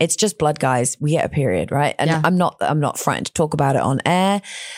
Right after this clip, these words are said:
Speaker 1: Um, men typically, some, especially ones I used to work with, are like, "Ew, gross, don't talk about that." No, not ew, gross. You wanna be with us, right? You
Speaker 2: Yeah.
Speaker 1: you're always chasing us down. That's the end result.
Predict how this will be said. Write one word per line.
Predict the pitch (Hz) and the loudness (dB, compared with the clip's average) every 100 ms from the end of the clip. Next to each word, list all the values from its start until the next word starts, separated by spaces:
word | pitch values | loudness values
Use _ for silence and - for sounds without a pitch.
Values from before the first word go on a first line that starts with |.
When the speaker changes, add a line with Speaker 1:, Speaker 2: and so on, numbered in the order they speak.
| 147 | -4
Speaker 1:
Um, | 156 147 139 139 | 0 2 0 0
men | 160 165 156 160 156 | 2 2 2 0 -2
typically, | - 175 170 175 165 | -6 -4 -2 0 0
some, | 165 170 165 | -2 -2 -2
especially | 156 - 170 175 | -2 -4 0 0
ones | 165 165 | 0 2
I | |
used | 165 165 | 2 2
to | 165 | 2
work | 160 | 2
with, | 170 165 | 2 -2
are | |
like, | 170 - | -2 0
"Ew, | 262 240 | 4 4
gross, | 233 233 220 | 4 0 0
don't | 226 | 0
talk | 226 | 0
about | 190 170 | 0 -2
that." | - _ - | -6 _ -6
No, | 415 466 | 0 2
not | 415 494 | 2 2
ew, | 202 165 | 2 2
gross. | 156 151 135 - - | 2 0 0 -2 -6
You | 190 240 | 0 2
wanna | 311 494 453 | 2 2 2
be | 466 494 | 2 4
with | 247 | 2
us, | - 117 - | 0 -4 -2
right? | 160 220 | 0 0
You | 330 180 | 0 0
Speaker 2:
Yeah. | 214 294 208 - | -2 -4 -8 -4
Speaker 1:
you're | 202 - | -4 2
always | 262 359 381 | 4 4 2
chasing | - 339 330 320 | 2 0 2 2
us | 320 - | 2 2
down. | 302 302 220 | 2 2 2
That's | 220 277 - | 2 0 -2
the | - - | -2 0
end | 262 240 | 2 2
result. | 233 233 196 | 2 0 -2